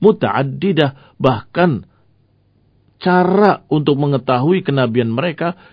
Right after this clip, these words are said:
itu muta'addidah, sangat banyak. Jadi jangan G R, jangan dikira buktinya hanya dari kitab kalian. Tidak. Tidak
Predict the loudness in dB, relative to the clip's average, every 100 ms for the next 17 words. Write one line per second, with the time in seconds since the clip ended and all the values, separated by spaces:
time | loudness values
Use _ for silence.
0 | _ -2 0 2 2 2 0 -2 -2 -4
1 | -6 -4 -2 -2 -4 _ -10 -8 -6 -6
2 | -10 -10 -10 -6 -6 -8 -12 -14 _ _
3 | _ _ -8 -6 -6 -6 -8 -6 -8 -10
4 | -10 -8 -8 -10 -12 -18 _ _ _ -4
5 | -4 -4 -6 -4 -4 -4 -6 -4 -4 -4
6 | -4 -4 -4 -4 -4 -4 -6 -10 _ -6
7 | -4 -2 0 2 2 -2 -14 _ -10 -10
8 | -10 -14 -16 -20 _ -20 _ -20 _ _
9 | _ _ _ _ -2 4